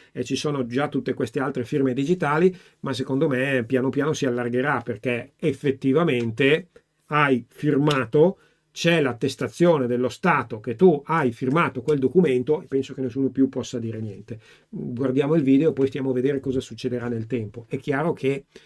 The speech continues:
eh, le altre a pagamento, eh, dovranno effettivamente darti di più e forse lo Stato non avrà voluto pestare i piedi alle altre aziende e quindi non lo so,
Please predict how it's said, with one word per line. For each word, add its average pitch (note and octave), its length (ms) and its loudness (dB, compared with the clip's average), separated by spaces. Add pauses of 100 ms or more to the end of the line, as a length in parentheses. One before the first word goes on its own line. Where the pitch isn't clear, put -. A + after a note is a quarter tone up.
(280)
eh, A2+ 640 -6
le B2 140 0
altre B2+ 340 4
a A2+ 80 -6
pagamento, D3+ 920 4
eh, A2 320 -10
dovranno C3 440 -2
effettivamente B2 600 -4
darti A#2+ 280 -4
di C3 100 2
più E3 280 2
e - 100 -14
forse D3 280 -8
lo C3 100 -6
Stato C#3+ 300 -8
non C3 160 -4
avrà C3 220 -4
voluto C#3 320 -2
pestare B2+ 380 -4
i - 20 0
piedi C3+ 500 2 (220)
alle C3 240 0
altre B2+ 240 0
aziende D3 560 2
e A#2+ 80 -4
quindi B2+ 480 -4
non A2+ 200 -4
lo A#2+ 100 -4
so, A2 360 -6